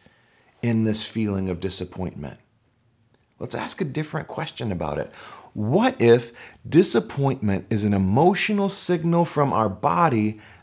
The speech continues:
that our hope was set on the wrong thing?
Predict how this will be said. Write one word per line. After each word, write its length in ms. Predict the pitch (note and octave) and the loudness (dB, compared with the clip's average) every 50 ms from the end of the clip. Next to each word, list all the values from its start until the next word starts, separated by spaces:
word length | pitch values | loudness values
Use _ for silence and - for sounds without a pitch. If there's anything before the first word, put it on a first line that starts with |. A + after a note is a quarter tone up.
| _ - | _ -2
that 120 | A2 A2+ | 0 2
our 140 | A#2 G#2 F#2+ | 4 4 2
hope 460 | - - - - F#3 E3+ - - - | 0 -2 -2 0 2 2 0 0 -4
was 200 | - G#2 G2+ - | -4 -2 -2 0
set 480 | - - - F#3 E3 B2 - - - _ _ _ _ _ _ _ _ _ _ _ _ _ _ - | -2 -2 0 0 0 0 -2 -4 -8 _ _ _ _ _ _ _ _ _ _ _ _ _ _ -10
on 120 | - G2 | -6 -4
the 100 | G2 G2 | -4 -2
wrong 300 | G2+ A#2 B2+ B2+ B2+ B2+ | 0 0 0 2 0 0
thing? 460 | A#2 - - F3+ F#3+ D#3+ F#2+ D2+ D#2 | -2 -4 -4 -4 -4 -4 -4 -8 -10